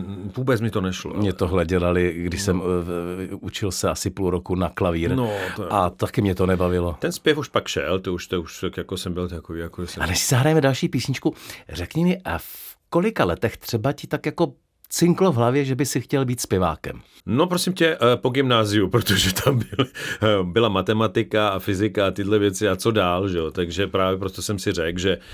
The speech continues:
Speaker 1: eh, zkusím na tu, eh, uměleckou, eh, dráhu se vydat, protože tam nebyla matematika ani tyhle odborní předměty. Byly odborní, ale dějiny hudby, teorie hudby a takovýhle věci, což samozřejmě jsem docela uměl už z té lidové školy, takže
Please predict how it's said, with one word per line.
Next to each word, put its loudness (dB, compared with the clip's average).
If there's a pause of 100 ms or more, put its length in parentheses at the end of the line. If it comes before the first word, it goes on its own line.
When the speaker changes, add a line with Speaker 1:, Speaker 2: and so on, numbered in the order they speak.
(200)
Speaker 1:
eh, 0
zkusím -4
na -2
tu, 0
eh, 0
uměleckou, 0
eh, 0
dráhu 0
se -2
vydat, 0
protože -6
tam -2
nebyla -2
matematika -4
ani -4
tyhle -2
odborní -4
předměty. -2 (320)
Byly 4
odborní, 2
ale 4
dějiny 4
hudby, 0
teorie 4
hudby 0
a -8
takovýhle -2
věci, 0 (220)
což -8
samozřejmě -2
jsem -6
docela -2
uměl -4 (380)
už -6
z -12
té -2
lidové 2
školy, -2
takže 0